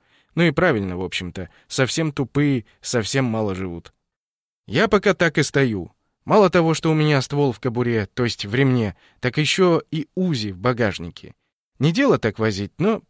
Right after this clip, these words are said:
профессиональный риск, пропади она пропадом, такая профессия. С понедельника плотно займусь размышлениями на тему, как завязать. Может,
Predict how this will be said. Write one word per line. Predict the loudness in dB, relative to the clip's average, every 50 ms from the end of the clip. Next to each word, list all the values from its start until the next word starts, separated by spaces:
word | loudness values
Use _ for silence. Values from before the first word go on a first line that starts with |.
| _ -8
профессиональный | -6 -6 -4 -4 -2 0 0 2 2 4 2 2 2 2 0
риск, | 0 -2 -4 -6 -8 -12 -16 -8
пропади | -4 -4 -2 0 0 0 0 2 0 0
она | 0 0 -2 -4
пропадом, | -4 -2 -2 -2 0 -2 -4 -4 -4 -6 -8
такая | -6 -6 -4 -2 -2 -2 -2
профессия. | -4 -4 -6 -6 -4 -4 -8 -8 -8 -10 -12 -12 -14 -16 _ _ _ _ _ _ _ _ _ _ -16
С | -6
понедельника | -2 2 2 2 2 2 0 2 2 0 2 0 -2
плотно | -2 0 0 0 0 0 -2 -2 0
займусь | 0 0 0 2 0 -2 -2 -2
размышлениями | -4 -2 0 0 -2 -2 -2 -2 -2 0 0 0 0 2 2 0
на | 0 0
тему, | -2 -2 -2 0 0 0 -2 -2
как | 0 0 0 0
завязать. | -2 -6 -6 -4 -4 -4 -4 -6 -6 -8 -10 -16 _ _ _ _ _ _ _ _ _ _ _ _ _ -6
Может, | -4 -2 0 0 -2 -4